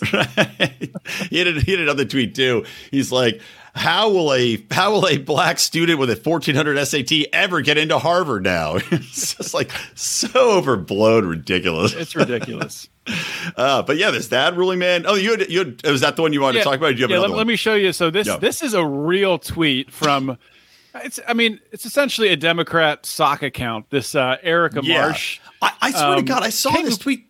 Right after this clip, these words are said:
Speaker 1: I, is this a parody
Speaker 2: who
Speaker 1: account?
Speaker 2: came
Speaker 1: It's the
Speaker 2: at
Speaker 1: real one, right?
Speaker 2: this, this woman, I don't know if anyone's ever, like, seen her in the flesh in person,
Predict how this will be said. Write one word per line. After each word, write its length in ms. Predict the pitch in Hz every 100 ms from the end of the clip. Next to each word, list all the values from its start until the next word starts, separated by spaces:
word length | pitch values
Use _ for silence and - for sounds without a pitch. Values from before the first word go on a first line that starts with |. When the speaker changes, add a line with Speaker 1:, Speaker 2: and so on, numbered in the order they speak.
| _ - - -
Speaker 1:
I, 120 | - - _ _ - -
is 160 | 220 180
this 280 | 381 - -
a 100 | 214
parody 500 | 208 - 170 262 349
Speaker 2:
who 40 |
Speaker 1:
account? 360 | 359 320 311 359
Speaker 2:
came 200 | 285 349
Speaker 1:
It's 0 |
the 60 | 311
Speaker 2:
at 60 |
Speaker 1:
real 160 | 302 302
one, 180 | 349 -
right? 120 | 107
Speaker 2:
this, 200 | 359 -
this 220 | 214 285
woman, 400 | 339 349 320 262 202 _ _ _ -
I 80 | 214
don't 340 | 330 254 196
know 160 | 196 233
if 80 | 202
anyone's 320 | 208 208 185
ever, 140 | 190
like, 160 | 185 147
seen 260 | - 196
her 80 | 196
in 100 | 185
the 60 | 156
flesh 320 | - 165 160
in 100 | 156
person, 520 | 143 160 156 190 185